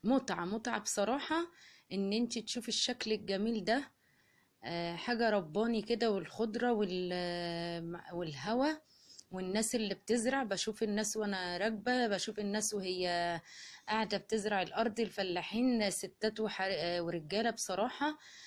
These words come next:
آه، بيبقوا نازلين من بدري، كل واحد كده بي-، بيراعي الارض وبيزرعها، آه، وبيفلحوا ال-، آه، في الارض. آه، فقد ايه منظر جميل قوي قوي قوي.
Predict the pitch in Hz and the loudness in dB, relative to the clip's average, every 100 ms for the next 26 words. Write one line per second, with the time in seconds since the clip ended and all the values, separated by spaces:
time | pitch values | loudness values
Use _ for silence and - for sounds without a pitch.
0 | - - 185 175 185 - 190 185 160 202 | -8 -2 -2 0 -4 -4 -4 -4 -2 2
1 | 233 220 185 220 233 247 247 214 202 208 | 2 2 2 0 2 0 0 0 2 0
2 | 208 214 - 220 214 185 185 175 170 170 | 0 -6 -4 -2 0 0 -2 0 0 0
3 | 170 156 165 196 208 185 - 220 233 226 | -2 -2 -4 -2 -2 -4 0 0 2 0
4 | 185 180 143 165 233 - 277 311 - - | -2 -4 -6 -4 -6 -2 -2 -2 -6 -20
5 | - - - 175 175 170 165 170 165 175 | -20 -20 -10 -2 0 0 -2 -2 0 0
6 | - 185 226 226 190 123 156 156 165 156 | 0 -4 -2 -2 -4 -2 -2 0 0 -4
7 | 156 151 214 285 254 - _ _ - - | -8 0 2 2 0 -14 _ _ -20 -20
8 | - 170 180 170 185 180 160 196 202 233 | -8 -4 -2 -2 -2 -2 -4 -2 2 2
9 | 226 196 214 160 180 202 220 - 214 208 | 2 2 0 0 -2 0 0 2 2 2
10 | 202 208 196 220 285 330 | 2 2 2 4 4 2